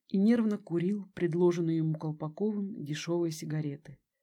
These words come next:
Лицо, не знавшее бритвы несколько дней, заросло щетиной, в волосах явно проступила седина.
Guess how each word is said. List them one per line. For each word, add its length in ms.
Лицо, 420
не 140
знавшее 460
бритвы 460
несколько 460
дней, 220
заросло 400
щетиной, 720
в 60
волосах 640
явно 360
проступила 640
седина. 560